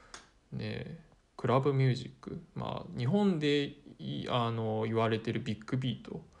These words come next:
ケミカルブラザーズだったり、ファットボーイスリムとかもやっぱここ、うん、ダフトパンクからですし、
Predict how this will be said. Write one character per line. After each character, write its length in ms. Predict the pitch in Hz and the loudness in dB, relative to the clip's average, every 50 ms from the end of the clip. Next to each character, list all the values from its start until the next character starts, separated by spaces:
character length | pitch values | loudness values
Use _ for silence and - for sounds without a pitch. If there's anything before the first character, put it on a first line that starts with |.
| - - - - - - | -20 -20 -20 -20 -20 -12
ケ 140 | - - - | -8 -4 -4
ミ 160 | 117 120 120 | -2 -2 -2
カ 160 | - 123 120 | 0 0 0
ル 80 | 120 120 | 2 2
ブ 100 | 127 123 | 2 2
ラ 140 | 120 117 117 | 2 2 2
ザ 100 | - - | 0 -2
ー 60 | - | -4
ズ 80 | - | -4
だ 60 | - - | -8 -8
っ 40 | |
た 120 | - - - | -6 -6 -6
り、 60 | - | -4
フ 100 | 127 117 | -4 -4
ァ 40 | 113 | -4
ッ 60 | - | -4
ト 80 | - 120 | -4 -2
ボ 140 | 123 123 | -2 -2
ー 20 | 117 | -2
イ 20 | |
ス 140 | 117 - - | -2 -4 -4
リ 80 | 127 127 | -4 -4
ム 100 | 127 135 | -4 -6
と 100 | - - | -6 -6
か 60 | - | -4
も 80 | 127 | -2
や 60 | 143 151 | -2 -2
っ 40 | |
ぱ 80 | - 156 | -2 -4
こ 160 | 139 - 151 | -4 -6 -6
こ、 480 | - - 185 185 185 - - 466 - - - | -4 -2 0 0 0 -2 -4 -8 -10 -8 -4
う 40 | 135 | -2
ん、 320 | 120 113 110 120 127 - - - - - - - - - - - - _ _ _ _ - | -2 -2 -2 -4 -6 -8 -10 -12 -18 -20 -20 -20 -20 -20 -20 -20 -20 _ _ _ _ -6
ダ 120 | - 117 | -4 -4
フ 120 | 120 127 - | -4 -6 -6
ト 120 | - 135 | -6 -6
パ 220 | 131 131 - 135 127 | -4 -4 -2 -2 -2
ン 80 | 117 | -2
ク 100 | 113 - - | -2 -4 -6
か 120 | - 113 | -6 -4
ら 100 | 113 120 | -4 -2
で 140 | 120 - 113 | -2 -2 -2
す 80 | - - | -2 -2
し、 420 | - - 139 127 120 139 131 - | -2 0 0 0 0 -2 -4 -6